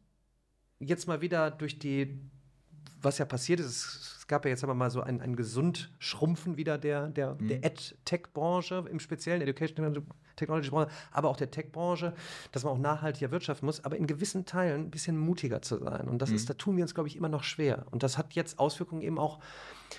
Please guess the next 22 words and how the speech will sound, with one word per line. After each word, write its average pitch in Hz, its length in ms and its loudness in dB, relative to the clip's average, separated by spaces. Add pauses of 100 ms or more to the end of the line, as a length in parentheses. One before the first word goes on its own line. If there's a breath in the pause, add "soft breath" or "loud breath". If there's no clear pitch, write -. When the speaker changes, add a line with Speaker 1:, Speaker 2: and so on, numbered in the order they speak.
(240 loud breath)
Speaker 1:
auf 131 80 -6
den 147 160 -2
Bildungsbereich. 139 760 0
Und 127 80 -2
da 113 40 0
ist - 160 -4
halt 147 140 2
eben 139 220 -2
Tohuwabohu 147 760 0
und, 113 460 -2
äh, 131 100 4
pf, - 520 -6
keine 151 220 2
Ahnung. 139 320 2
Ich - 120 -8
find 165 100 0
das 156 100 4
eben 107 180 0
Speaker 2:
Mhm. 107 40 -6
Speaker 1:
bei 135 80 2
dir 143 160 2
spannend 156 560 0